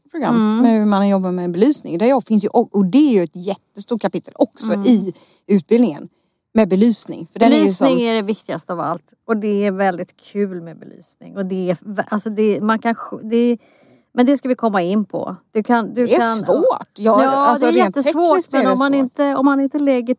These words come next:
Speaker 2: tid och lite pengar och energi på belysning så, så kan man lika bra skita i och inreda, tycker jag.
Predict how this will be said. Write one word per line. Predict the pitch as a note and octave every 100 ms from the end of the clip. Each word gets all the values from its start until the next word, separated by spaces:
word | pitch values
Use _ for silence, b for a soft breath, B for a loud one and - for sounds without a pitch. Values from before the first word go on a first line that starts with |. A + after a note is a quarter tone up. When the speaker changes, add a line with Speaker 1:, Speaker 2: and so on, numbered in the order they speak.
| -
Speaker 2:
tid | - A#3+ A#3 A#3+ G#3
och | - G#3 -
lite | G#3+ - G3+ G3 - - -
pengar | G#3 G3 F#3+ F#3
och | F#3
energi | F#3 F3+ F3+ - F3 E3+ E3+ -
på | F3+
belysning | F3 E3 E3+ - E3+ E3
så, | D#3+ F3+ F3+ _ _ _ _ -
så | F#3+
kan | F#3+
man | F#3+
lika | F3+ E3
bra | D#3
skita | D#3+ - F#3 E3+ _ G#3
i | F#3 -
och |
inreda, | E3+ D3 D3 C#3+ E3
tycker | F3+ F3+
jag. | G#3 C#4